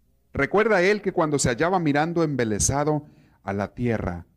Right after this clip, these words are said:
imagínense cómo se ve la Tierra, el planeta Tierra desde la luna, ahí, ahí lo ves todo el planeta y, y yo me imagino que te, también te has de quedar embelesado, pero tremendamente, es una cosa maravillosa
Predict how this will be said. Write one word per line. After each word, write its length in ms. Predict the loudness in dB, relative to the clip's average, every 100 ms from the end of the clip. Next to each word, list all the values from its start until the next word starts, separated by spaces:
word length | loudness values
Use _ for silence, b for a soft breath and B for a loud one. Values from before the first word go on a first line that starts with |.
| _ _ _ _ _ _ _
imagínense 380 | -8 -2 0 0
cómo 180 | -2 -2
se 120 | 0
ve 80 | 0
la 160 | 0 0
Tierra, 240 | -2 0
el 80 | -2
planeta 400 | -2 -4 -4 -4
Tierra 260 | -4 -2 -2
desde 200 | -2 -4
la 100 | -2
luna, 360 | -2 -2 -6 B B -20
ahí, 140 | -20 -12
ahí 160 | -6
lo 100 | -4
ves 200 | -2 -2
todo 140 | -2 -2
el 80 |
planeta 460 | -2 -2 -2 -2 -4
y, 220 | -4 -8 _ _ _ _ _ _
y 80 | -4
yo 80 | 0
me 80 | 0
imagino 440 | 0 -2 0 0
que 120 | -2
te, 360 | -6 -8 -6 -6
también 440 | -4 -6 -4 -4 -4 -8
te 100 | -6
has 100 | -6
de 100 | -4
quedar 260 | -6 -4
embelesado, 680 | -4 -4 -4 -4 -4 -6 -10 _ _ _ _ _ _ _
pero 220 | -12 -12
tremendamente, 800 | -12 -10 -6 -4 -2 -2 -4 -6
es 60 | -4
una 180 | -4 -4
cosa 200 | -2 -2
maravillosa 640 | -2 -2 -2 -2 -2 -6